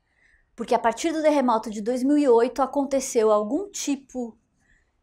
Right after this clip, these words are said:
de mudança no comportamento dos próprios chineses, que eles próprios passaram a adotar as meninas chinesas que tinham perdido família. E aumentou o número de adoção. Então,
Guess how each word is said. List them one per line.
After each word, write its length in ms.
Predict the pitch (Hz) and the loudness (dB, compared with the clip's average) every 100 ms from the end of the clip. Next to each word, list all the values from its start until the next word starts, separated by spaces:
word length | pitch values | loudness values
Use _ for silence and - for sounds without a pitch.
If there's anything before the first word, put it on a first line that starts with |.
| - | -14
de 160 | 185 247 | -4 0
mudança 640 | 262 240 220 254 254 254 | 0 2 2 2 0 -4
no 120 | 220 | -8
comportamento 720 | 220 220 233 220 233 208 202 | -6 -6 -4 -2 -4 -4 -8
dos 180 | 214 233 | -12 -10
próprios 360 | - 214 214 240 | 0 0 0 -8
chineses, 540 | 277 262 269 277 294 | -6 0 0 0 -6
que 160 | - 302 | -2 2
eles 360 | 320 349 349 | 4 4 2
próprios 440 | - 269 269 269 277 | 0 2 2 -2 -6
passaram 600 | - 269 - 240 254 262 | -4 -2 0 0 2 -2
a 20 | |
adotar 640 | 240 277 277 247 214 240 - _ - | -2 -6 -2 0 0 -2 -16 _ -6
as 140 | 240 | -4
meninas 400 | 262 254 240 247 | -2 -4 -6 -8
chinesas 520 | - 262 240 233 240 | -8 -8 -6 -6 -6
que 120 | 240 277 | -10 -10
tinham 180 | 262 | -10
perdido 340 | 247 254 233 240 | -6 -6 -6 -12
família. 600 | - 254 254 220 180 - _ _ _ _ _ _ _ _ | -10 -8 -6 -8 -12 -16 _ _ _ _ _ _ _ _
E 100 | 247 | 2
aumentou 800 | 269 269 330 339 320 285 302 294 294 | 4 4 0 0 6 6 6 2 0
o 80 | 302 | 2
número 240 | 277 277 | 2 2
de 120 | 269 | 2
adoção. 560 | 262 285 - 254 226 - _ _ _ _ _ _ - - - | -2 -4 -6 -6 -8 -14 _ _ _ _ _ _ -20 -20 -2
Então, 360 | 254 254 302 | 2 2 0